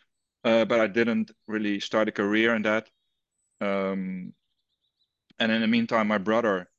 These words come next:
he started a firm in, in two thousand seven, and he wanted to become a biologist, actually. Um, also kind of with the same background as me, uh, but he didn't,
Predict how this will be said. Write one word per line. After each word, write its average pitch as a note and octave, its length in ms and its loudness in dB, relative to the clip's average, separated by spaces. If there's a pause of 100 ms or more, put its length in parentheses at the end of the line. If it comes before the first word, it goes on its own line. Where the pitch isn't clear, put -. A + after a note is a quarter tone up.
(240)
he A2+ 220 -4
started A#2+ 340 0
a G2+ 40 -2
firm C#3 360 0
in, C3+ 100 -10
in B2 160 -6
two C3+ 140 -10
thousand B2 260 -4
seven, B2 520 -2 (360)
and G2 140 -4
he G#2+ 60 0
wanted G#2 260 2
to G2 560 -2 (540)
become A2+ 260 2
a G2+ 60 2
biologist, A#2 640 2
actually. C3 540 -4 (520)
Um, G2 540 0 (140)
also B2+ 280 2
kind A#2 220 2
of A2+ 100 -6 (140)
with A#2+ 200 -6
the - 40 -8
same B2 240 0
background A#2 400 0
as G#2+ 100 -6
me, A#2+ 300 0 (480)
uh, G#2 240 -2
but G#2+ 160 0
he G#2+ 220 0
didn't, G#2+ 440 -6